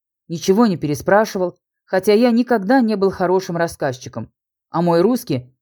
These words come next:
так же далёк от совершенства, как Земля от Луны или, скажем, от Марса. Он внимательно выслушал рассказ и, лишь убедившись, что больше мне добавить нечего,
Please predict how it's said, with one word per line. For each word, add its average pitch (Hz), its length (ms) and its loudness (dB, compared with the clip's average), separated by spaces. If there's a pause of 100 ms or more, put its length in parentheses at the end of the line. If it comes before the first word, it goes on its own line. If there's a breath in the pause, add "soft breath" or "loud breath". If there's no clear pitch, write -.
(120)
так 302 180 2
же - 80 -2
далёк 180 360 2
от 160 100 -2
совершенства, 170 640 -6
как 160 240 -2
Земля 185 340 2
от 180 120 -4
Луны 156 420 -4 (280)
или, 240 180 -2
скажем, 147 440 -2
от 170 160 -6
Марса. 120 400 -6 (760)
Он 202 180 2
внимательно 185 640 0
выслушал 156 480 -4
рассказ 175 480 -2 (300)
и, 226 120 -4
лишь 226 240 0
убедившись, 202 720 -4
что - 220 -2
больше 185 320 2
мне 160 160 -4
добавить 160 480 0
нечего, 190 480 -4